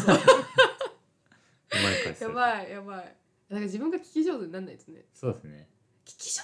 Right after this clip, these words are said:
Speaker 1: 手な人ってこれなんて答えるんだろうね。
Speaker 2: あー。
Speaker 1: 聞き上手な人って話し上手？え、どうじゃない？
Speaker 2: 聞き上手な人、まあそうっす。なんか。
Speaker 1: いい感じにさ。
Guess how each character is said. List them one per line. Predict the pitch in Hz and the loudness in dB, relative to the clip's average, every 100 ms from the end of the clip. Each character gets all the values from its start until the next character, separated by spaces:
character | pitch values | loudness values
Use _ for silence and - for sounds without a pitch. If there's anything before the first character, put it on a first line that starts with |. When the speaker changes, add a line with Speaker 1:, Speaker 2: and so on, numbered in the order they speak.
| - | -10
Speaker 1:
手 | |
な | 254 226 | -8 -8
人 | - | -8
っ | 220 | -14
て | |
こ | - | -14
れ | 185 | -14
な | 220 | -14
ん | - | -16
て | _ - | _ -20
答 | |
え | 170 | -20
る | |
ん | 160 | -20
だ | |
ろ | - - | -20 -20
う | |
ね。 | 98 _ _ _ _ _ _ _ _ _ _ _ | -20 _ _ _ _ _ _ _ _ _ _ _
Speaker 2:
あ | 82 | -12
ー。 | 82 80 80 78 76 73 | -8 -8 -8 -10 -12 -16
Speaker 1:
聞 | |
き | - | -14
上 | - 571 | -14 -12
手 | 277 | -10
な | 180 | -10
人 | 185 | -14
っ | _ | _
て | _ | _
話 | 180 196 226 240 | -18 -16 -16 -20
し | |
上 | 247 214 | -18 -18
手？ | - - - _ _ _ _ _ _ _ _ _ | -18 -20 -20 _ _ _ _ _ _ _ _ _
え、 | 208 233 _ _ | -14 -14 _ _
ど | 220 240 | -18 -18
う | - _ _ _ _ | -18 _ _ _ _
じ | - | -20
ゃ | |
な | 165 156 175 | -20 -20 -20
い？ | 254 _ _ _ _ _ | -20 _ _ _ _ _
Speaker 2:
聞 | _ - | _ -6
き | 117 | 0
上 | 120 113 92 | 2 2 -2
手 | |
な | 85 | -6
人、 | - 87 82 | -12 -14 -12
ま | 98 | -10
あ | |
そ | 92 95 | -10 -12
う | |
っ | 90 | -14
す。 | - - - _ | -18 -20 -20 _
な | 104 90 | -12 -12
ん | 90 | -12
か。 | - - _ | -16 -20 _
Speaker 1:
い | 214 | -20
い | 233 | -20
感 | - 240 226 | -14 -12 -12
じ | 214 | -18
に | 208 | -20
さ。 | - | -20